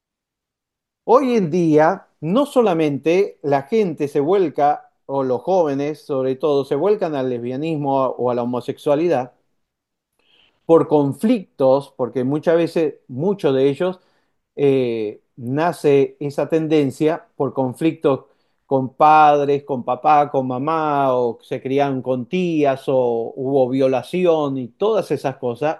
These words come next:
<clears throat> han llevado a eso, a, a, a esas inclinaciones. Pero hoy en día hay jóvenes que se vuelcan a eso porque están,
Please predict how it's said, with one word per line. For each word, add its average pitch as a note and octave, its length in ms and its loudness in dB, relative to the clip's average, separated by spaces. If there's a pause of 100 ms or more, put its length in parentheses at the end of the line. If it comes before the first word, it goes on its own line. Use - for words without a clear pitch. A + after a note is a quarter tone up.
(100)
<clears throat> - 640 -20
han D3+ 200 0
llevado E3+ 460 4
a C#3 60 6
eso, C3+ 340 -2 (280)
a, C3 720 -4
a, B2+ 120 -6
a C#3 40 2
esas D3+ 300 -2
inclinaciones. C#3 880 -4 (680)
Pero G3 240 6
hoy C4 200 2
en G#3 100 0
día E3 520 0 (680)
hay F3 200 2
jóvenes F#3+ 480 6
que D#3 100 -2
se D#3 120 0
vuelcan G#3 440 -2
a D3 60 0
eso F#3 440 -4 (240)
porque G3 280 4
están, B3+ 500 0